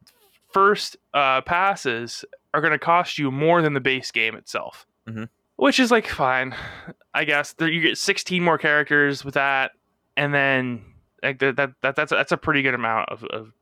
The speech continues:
Speaker 1: of content, I guess.
Speaker 2: Yeah.
Speaker 1: The third one was announced.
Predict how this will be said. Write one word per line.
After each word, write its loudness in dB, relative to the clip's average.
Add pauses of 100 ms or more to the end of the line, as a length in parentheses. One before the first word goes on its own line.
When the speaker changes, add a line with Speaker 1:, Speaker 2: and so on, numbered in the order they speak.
Speaker 1:
of -8 (220)
content, -2
I -2
guess. -2
Speaker 2:
Yeah. -4 (880)
Speaker 1:
The 2
third 4
one 0 (260)
was 2
announced. -2